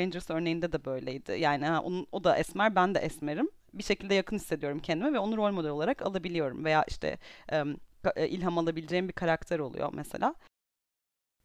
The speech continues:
Bu anlamda hakikaten çizgi filmlere, filmlere baktığımız zaman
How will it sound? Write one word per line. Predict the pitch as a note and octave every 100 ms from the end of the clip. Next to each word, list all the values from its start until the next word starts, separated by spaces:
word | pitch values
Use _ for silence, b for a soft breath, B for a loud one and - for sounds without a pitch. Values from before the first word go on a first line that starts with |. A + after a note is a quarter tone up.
| -
Bu | F#3 G3 D4+ C4+
anlamda | G3+ F#3 E3+ E3+ G#3+ G#4+ - _ _ _ _ -
hakikaten | - A#3+ C#4 - A#3 C#4
çizgi | - A3 G#3+
filmlere, | - G#3+ G#3
filmlere | A3 G#3 G3 G#3+ A#3
baktığımız | G3 G3 - A3+ B3+
zaman | A3+ F#3+ G3+ D#4+